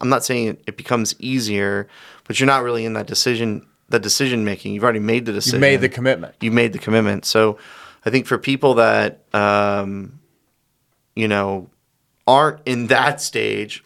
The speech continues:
Speaker 1: like me, uh, you've, you've gotta, at some point, you've gotta, you gotta say, "Do I, do I do these things or not?"
Speaker 2: And here is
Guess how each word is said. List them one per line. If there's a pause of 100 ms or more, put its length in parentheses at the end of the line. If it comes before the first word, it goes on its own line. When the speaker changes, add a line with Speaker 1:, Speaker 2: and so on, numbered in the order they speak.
Speaker 1:
like
me, (640)
uh, (320)
you've, (100)
you've
gotta,
at
some
point,
you've
gotta, (680)
you
gotta
say, (720)
"Do
I,
do
I
do
these
things
or
not?" (300)
Speaker 2:
And
here
is